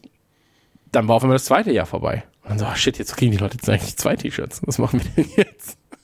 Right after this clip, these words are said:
So, wir haben, shit. Und dann haben wir jetzt halt, als sich das wieder gejährt hat, haben wir gesagt, pass auf, wir können keine drei T-Shirts schicken, davon haben die Leute auch nichts, lass uns was anderes machen, lass uns ein richtig geiles Design machen, das haben wir dann gemacht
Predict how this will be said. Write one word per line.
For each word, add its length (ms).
So, 180
wir 80
haben, 220
shit. 480
Und 420
dann 160
haben 140
wir 60
jetzt 200
halt, 300
als 180
sich 120
das 180
wieder 180
gejährt 540
hat, 160
haben 140
wir 60
gesagt, 180
pass 140
auf, 200
wir 160
können 640
keine 600
drei 240
T-Shirts 520
schicken, 560
davon 240
haben 100
die 80
Leute 300
auch 120
nichts, 260
lass 140
uns 140
was 140
anderes 320
machen, 180
lass 140
uns 160
ein 60
richtig 320
geiles 260
Design 340
machen, 200
das 120
haben 80
wir 80
dann 140
gemacht 320